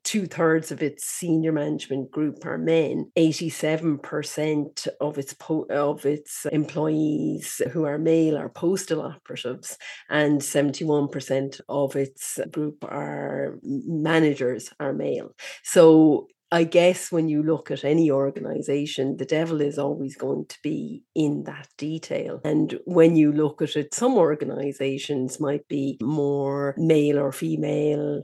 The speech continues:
dominated, if that makes sense. And that may be by virtue of the sector or the nature of the work. And as Mary says, that doesn't necessarily mean that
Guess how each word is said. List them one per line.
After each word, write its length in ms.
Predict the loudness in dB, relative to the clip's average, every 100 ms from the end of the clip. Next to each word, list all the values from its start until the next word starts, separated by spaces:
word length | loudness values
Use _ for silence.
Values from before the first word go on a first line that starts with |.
| -6 0
dominated, 800 | 4 6 6 4 0 -2 -6 -8
if 140 | -10
that 220 | -10 -10
makes 300 | -6 -6 -6
sense. 360 | -4 -2 -2 -2
And 240 | 2 2
that 220 | 4 0 -2
may 280 | 0 2 2
be 300 | 0 -2 -2
by 220 | -4 -6
virtue 420 | -4 -6 -6 -8
of 80 | -8
the 100 | -8
sector 880 | -4 0 0 -2 0 2 4 4 4
or 480 | 2 -2 -2 -4 -4 -2
the 360 | 0 0 -2 -6 -18 -2
nature 480 | 0 0 0 -4 -4
of 160 | -4
the 80 | -8
work. 640 | 0 2 2 0 -2 -12 0
And 180 | 2 6
as 260 | 4 4
Mary 360 | 6 6 6 2
says, 500 | -4 -4 -2 -2 -2
that 240 | -4 -2
doesn't 340 | -4 -4 -4 -4
necessarily 1120 | -4 -4 -8 -12 -8 -6 -4 -4 -4 -4 -4
mean 540 | -2 0 0 -2 -4
that 260 | -8 -8